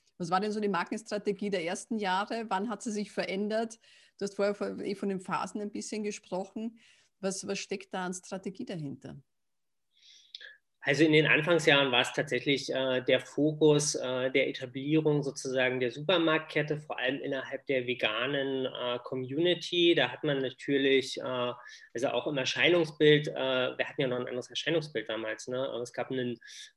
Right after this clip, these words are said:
Speaker 2: äh, grünes Logo, äh, war noch, ähm, auch in der Form ein bisschen anders, äh, die Wort-, Wortbildmarke. Ähm, wir haben,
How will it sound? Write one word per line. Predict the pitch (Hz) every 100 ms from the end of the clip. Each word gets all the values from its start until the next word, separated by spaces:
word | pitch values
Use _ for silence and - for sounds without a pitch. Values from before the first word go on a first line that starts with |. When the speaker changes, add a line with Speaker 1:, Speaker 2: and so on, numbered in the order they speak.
| _
Speaker 2:
äh, | 127 120 120 120
grünes | 139 131 151 160 160 151
Logo, | 135 147 170 170 170 170 165 156
äh, | 139 131 131 131 127 123 - 127 127
war | 120 131 135
noch, | 131 - - 110
ähm, | 123 123 127
auch | - 139
in | -
der | 127
Form | 123 - 123 147 180 156
ein |
bisschen | 147 147 139
anders, | 120 139 175 175 170 -
äh, | 143 143 143
die | 135 135 135 135 127 123
Wort-, | 127 131 - - - - - _
Wortbildmarke. | 143 139 151 160 165 160 165 175 175 165 -
Ähm, | 135 139 135
wir | 127
haben, | 135 147 147 131